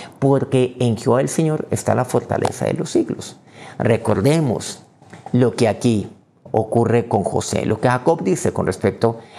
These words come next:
a su hijo José. "Los brazos de sus manos se fortalecieron por las manos del fuerte Jacob". Yo me fortalezco, porque seguramente ya no doy abasto, no puedo levantar algo, es demasiado pesado para mí.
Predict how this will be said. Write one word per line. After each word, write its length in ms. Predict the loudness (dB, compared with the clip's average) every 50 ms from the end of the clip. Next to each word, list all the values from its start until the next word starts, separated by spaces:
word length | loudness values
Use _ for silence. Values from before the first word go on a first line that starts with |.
| -6 -2
a 160 | 0 0 0
su 240 | 0 0 0 2 2
hijo 400 | 2 0 -2 -4 -6 -6 -6 -8 -14 _ -20
José. 680 | -16 -14 -8 -6 -6 -6 -6 -6 -6 -6 -6 -6 -8 -10 -16 _ _ _ _ _ _ _ _ _ _ _ _ _ _ _ -14 -14 -14 -14 -12 -4 0
"Los 240 | 2 2 2 2
brazos 500 | 2 2 2 2 0 -2 -4 -6 -4 -2
de 100 | -2 -2
sus 240 | 0 0 -2 -2 2
manos 300 | 2 2 2 2 -2 -2
se 140 | -2 -2 -2
fortalecieron 760 | 0 -2 -2 -2 -2 -4 -4 -4 -4 -2 -2 -2 -2 -4 -8 -12 -14 _ _ _ _ -20 -20 -20 -20 _ 2
por 160 | 2 4 4
las 260 | 4 2 0 0 0 2
manos 380 | 2 2 2 2 0 -2 0
del 160 | 0 -2 -2
fuerte 340 | -2 -2 -2 -2 -4 -6 -8
Jacob". 380 | -8 -8 -8 -6 -6 -6 -6 -6 -8 -14 -20 _ _ _ _ _ _ _ _ _ _ _ _ -18 -18 -14 -4
Yo 140 | 0 2 2
me 120 | 2 2 2
fortalezco, 760 | 2 2 0 0 0 0 0 0 0 -2 -4 -6 -8 -8 -10 -10 -14 _ _ _ _ _ _ _ _ -16 -16 -4 0
porque 280 | 0 2 2 2 2
seguramente 560 | 2 2 2 4 4 2 2 2 2 2 2 4
ya 260 | 4 2 2 0 0 0
no 140 | 2 4
doy 120 | 4 4 4
abasto, 360 | 4 4 2 2 0 0 2
no 160 | 2 2 2
puedo 200 | 2 2 2 2
levantar 560 | 4 4 4 2 2 0 0 0 0 0 2
algo, 300 | 2 2 2 0 0 0 0
es 160 | 0 0 0
demasiado 560 | 0 0 0 0 0 0 0 2 2 0 -2
pesado 400 | -6 -8 -8 -6 -4 -4 -4 -4
para 180 | -6 -6 -6 -6
mí. 180 | -6 -6 -8